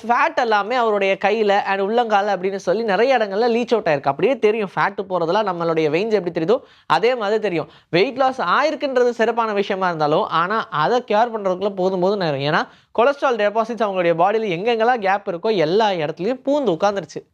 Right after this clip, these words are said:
தேள் இருக்குல்ல, தேள் நினைச்சதுன்னா தண்ணிக்குள்ள ஆறு நாள் வரைக்கும் அதோடைய மூச்சை இழுத்து பிடிச்சிக்க முடியும். ஆறு நாள் வரைக்கும் தண்ணிக்குள்ள உயிர் வாழ முடியும், என்னதான் தேளுக்கு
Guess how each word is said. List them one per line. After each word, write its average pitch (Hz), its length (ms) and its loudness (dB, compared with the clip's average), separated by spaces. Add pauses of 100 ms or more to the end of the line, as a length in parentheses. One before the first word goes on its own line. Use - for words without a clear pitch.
தேள் 349 300 4
இருக்குல்ல, 202 340 0 (180)
தேள் 339 260 0
நினைச்சதுன்னா 233 520 0 (180)
தண்ணிக்குள்ள 220 520 0
ஆறு 277 320 0
நாள் 277 200 -2
வரைக்கும் 226 380 0
அதோடைய 196 360 0
மூச்சை 233 440 0
இழுத்து 262 360 0
பிடிச்சிக்க 202 400 0
முடியும். 185 300 0
ஆறு 202 260 0
நாள் 247 160 -4
வரைக்கும் 220 260 -2
தண்ணிக்குள்ள 233 340 0
உயிர் 233 300 0
வாழ 269 220 2
முடியும், 196 340 -2
என்னதான் 208 320 0
தேளுக்கு 208 320 0